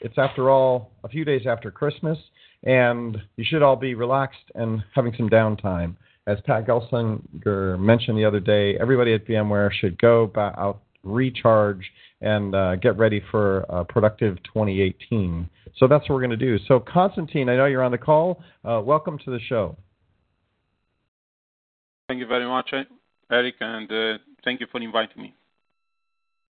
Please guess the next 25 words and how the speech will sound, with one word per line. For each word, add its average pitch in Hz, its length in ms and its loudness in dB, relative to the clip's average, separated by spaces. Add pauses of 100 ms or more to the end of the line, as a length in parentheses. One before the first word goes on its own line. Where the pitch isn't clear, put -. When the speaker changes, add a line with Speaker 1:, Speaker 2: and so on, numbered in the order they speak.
(140)
Speaker 1:
So 156 380 4 (140)
we 143 100 -4
always 190 200 0
do 156 220 -6
this - 160 -10
at 117 140 -8
the 123 60 -12
beginning. 139 400 -4
We 123 120 0
ask, 123 360 0
uh, 104 160 0 (420)
tell 127 140 2
us 120 120 0
a 135 40 -2
little 120 180 -2
bit 113 120 4
about 107 260 2
yourself. 113 420 -2
How 123 160 -8
did 120 160 -8
you 120 80 -4
end 113 140 -2
up 110 180 -2
in 110 220 -2
the 95 340 0